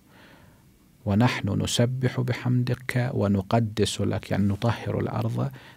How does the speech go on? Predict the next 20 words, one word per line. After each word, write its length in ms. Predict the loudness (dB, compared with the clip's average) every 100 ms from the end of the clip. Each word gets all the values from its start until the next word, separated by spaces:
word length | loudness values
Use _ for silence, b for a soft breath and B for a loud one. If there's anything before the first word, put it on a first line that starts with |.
| B
لأجلك. 640 | -2 0 -2 -6 -8 -12 -14 -20 _ -18 B B B B _
قال 320 | 4 6 6
إني 500 | 4 4 6 6 4
أعلم 500 | 2 4 4 4 2
ما 160 | 2 4
لا 160 | 6 4
تعلمون، 560 | 2 2 2 2 0 -6 -16 -20 -20 _ _ _ _ B B B B B B B B
وعلم 760 | 6 8 10 10 10 8 6 4 2
آدم 520 | 4 6 4 2 0 0
الأسماء 920 | -2 -2 -2 2 4 6 4 2 0
كلها. 720 | 2 4 4 2 0 -4 -8 -10 -16 -20 -20 B B B B B B -6
هذه 280 | -2 0 0
الأسماء 580 | 0 -2 2 2 2 -2 -10 -2
هي 180 | 2
العلوم، 640 | 4 4 4 6 4 2 -2 -10 -20 _ B B B B B
الله 380 | -2 2 2 2
سبحانه 520 | -2 -2 2 2 2
وتعالى 600 | 0 -2 -2 0 0 0
علم 420 | 2 4 4 2
آدم 640 | 0 0 -2 0 0 0